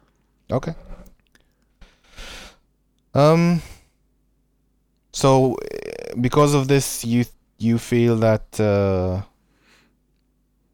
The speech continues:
the government needs to be much more involved in the economy. By the way, so if, if I am able to access the government because of my position, how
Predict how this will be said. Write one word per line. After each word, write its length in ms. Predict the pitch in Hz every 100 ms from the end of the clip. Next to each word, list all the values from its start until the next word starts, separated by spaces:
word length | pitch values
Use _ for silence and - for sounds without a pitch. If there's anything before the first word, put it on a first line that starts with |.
| _ _ _
the 80 | 123
government 320 | 123 120 117
needs 160 | 113 -
to 80 | 110
be 80 |
much 240 | 110 110 -
more 120 | 107
involved 600 | 104 107 110 107 104 - -
in 380 | 107 104 101 98
the 200 | 98 95
economy. 320 | 92 - 127 127 - -
By 120 | 160 190
the 100 | 214
way, 200 | 156 113
so 180 | -
if, 260 | 127 170 -
if 180 | - 156
I 120 | 180
am 140 | 180 190
able 220 | 175 165
to 100 | 139
access 280 | 139 147 -
the 100 | 120
government 720 | 127 135 101 90 90 - - _ _ _ _ _ _ _ _ - 98
because 300 | 104 110 107
of 60 |
my 120 | 107
position, 640 | 104 104 113 110 92 90 98 - _ _ _ _
how 720 | - 131 135 139 139 131 -